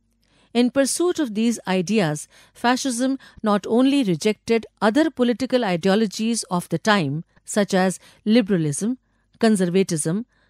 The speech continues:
communism, et cetera, but also adopted strong measures to rid the country of all those ideas, institutions, and individuals who were considered to be responsible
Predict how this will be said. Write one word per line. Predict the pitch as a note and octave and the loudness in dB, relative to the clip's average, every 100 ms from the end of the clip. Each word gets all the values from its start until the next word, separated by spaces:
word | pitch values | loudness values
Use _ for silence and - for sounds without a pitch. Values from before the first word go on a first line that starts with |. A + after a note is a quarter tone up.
| _ | _
communism, | A#3+ A#3 B3+ A3 E3 E3+ - | 2 4 4 2 0 -4 -4
et | D#3 - | -10 -8
cetera, | - D3 F3 A#3 _ _ _ _ - | -8 -6 -6 -6 _ _ _ _ -4
but | A3+ A3+ | 2 6
also | C#4 D#4 F4 | 6 6 2
adopted | A#3 G#3 - - E3 - - | 2 0 0 -4 -6 -6 -20
strong | - - - A#3+ C#4+ C4+ | -14 -10 0 2 4 2
measures | G#3 A3 G3+ D#3+ D#3 - - _ - | 2 2 2 0 -2 -8 -16 _ -2
to | G#3 | 4
rid | A3 C4+ | 4 4
the | B3 | 2
country | A#3+ A#3 A3 - A3+ | 0 0 -2 0 2
of | G#3 G3 - | 2 0 -2
all | G3 A#3 C4 | 2 4 4
those | B3 A#3+ | 2 2
ideas, | F#3+ F3 F3 D#3+ F3+ A#3 - _ - | 0 -2 0 0 -2 -4 -12 _ 2
institutions, | B3+ - G#3 - G3 - F#3+ A#3+ - - | 2 4 -2 -2 -2 -2 -4 -4 -6 -4
and | G#3 A3+ | -2 0
individuals | G#3+ G#3+ E3+ F#3 - D#3 G#3 - - _ _ - _ | 2 2 0 -2 -4 -4 -4 -6 -14 _ _ -20 _
who | C4 | 4
were | C4 C#4+ | 6 4
considered | C#4+ C#4 C#4 C4+ E4 E4+ | 4 -2 -2 0 0 0
to | B3 | -2
be | G3 | 0
responsible | F3 E3+ - A3+ C4 - E3+ D3 | 0 -2 -4 -2 -2 -4 -4 -4